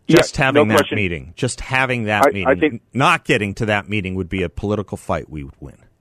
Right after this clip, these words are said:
Speaker 2: I gotta take
Speaker 1: But
Speaker 2: a break.
Speaker 1: Seth,
Speaker 2: Can
Speaker 1: yeah.
Speaker 2: you just hold with me,
Speaker 1: Yeah.
Speaker 2: and we'll come back
Speaker 1: I
Speaker 2: on the,
Speaker 1: can.
Speaker 2: that other part that
Speaker 1: Yeah.
Speaker 2: you wanted to bring up with regard to the border or whatever else.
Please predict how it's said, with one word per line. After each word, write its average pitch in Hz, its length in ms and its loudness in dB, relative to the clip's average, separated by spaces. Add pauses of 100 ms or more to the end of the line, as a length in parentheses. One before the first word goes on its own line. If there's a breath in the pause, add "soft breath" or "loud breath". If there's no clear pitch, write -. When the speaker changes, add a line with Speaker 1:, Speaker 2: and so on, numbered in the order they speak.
(280)
Speaker 2:
I - 100 -4
gotta 143 200 0
take 143 180 -2
Speaker 1:
But 165 100 2
Speaker 2:
a - 40 -8
break. 139 120 4
Speaker 1:
Seth, 214 140 4
Speaker 2:
Can 120 160 2
Speaker 1:
yeah. 110 40 -2
Speaker 2:
you 110 40 0
just 117 240 -6
hold 123 200 0
with 135 160 -6
me, 160 100 6
Speaker 1:
Yeah. 123 40 2
Speaker 2:
and 117 280 -6
we'll 113 100 -2
come - 180 -4
back 110 260 -2
Speaker 1:
I 160 80 6
Speaker 2:
on 107 60 0
the, 107 240 2
Speaker 1:
can. 117 120 -6
Speaker 2:
that 104 140 0
other 101 200 -2
part 101 340 -6
that 104 80 -4
Speaker 1:
Yeah. 127 120 6
Speaker 2:
you 98 80 -6
wanted 90 200 -8
to 87 80 -12
bring 92 240 -12
up 87 220 -10
with - 160 -20
regard 85 340 -10
to - 100 -20
the - 60 -14
border 85 320 -6
or 80 60 -8
whatever 80 400 -10
else. 80 180 -10